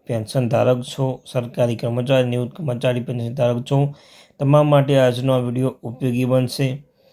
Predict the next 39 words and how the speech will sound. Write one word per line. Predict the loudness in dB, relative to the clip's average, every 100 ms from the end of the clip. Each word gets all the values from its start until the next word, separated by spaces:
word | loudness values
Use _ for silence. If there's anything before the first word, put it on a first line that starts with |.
| _ _
વીડિયો | 0 2
શરૂ | 4 4 4
કરતાં | 2 4 4
WhatsApp | 4 0 -2 0
ચેનલ | 0 0
છે, | -2
Telegram | -2 0 -2
ગ્રુપ | -2
બંને | -2 -2 0
બનાવ્યું | 2 2 2
છે, | 0
લિંક | -2 0 0
ડિસ્ક્રિપ્શન | 0 -4 -6 -4 -2
મૂકું | -2 -4 -6
છું, | 0 0
અવશ્ય | 0 -4
જોઈન | -4 -2
થઈ | -2 -2
જજો | 0 0
મિત્રો. | 0 0 0 2 0 -4 _ -20 _ -4
તમને | 2 2
ચેનલ | 4 2 2
પર | 0
સરકારી | 0 0 2 2
કર્મચારી, | 0 -2 2 2 2 0
નિવૃત્ત | -2 0
કર-, | 0 0 -2
નિવૃત્ત | -4 -2
કર્મચારી | -4 -2 2 2 2
પેન્શન | 0 -2 0
ધારક | 2 4
બાબતે | 2 2 0 0
હરેક | -2 -2 -2 -4
અપડેટ | -4 -2 0
આપણી | 0 0
ચેનલ | -4 -4 -4
પર | 0 0
કરવામાં | 0 -2 0 0
આવશે. | 0 -2 -2 -4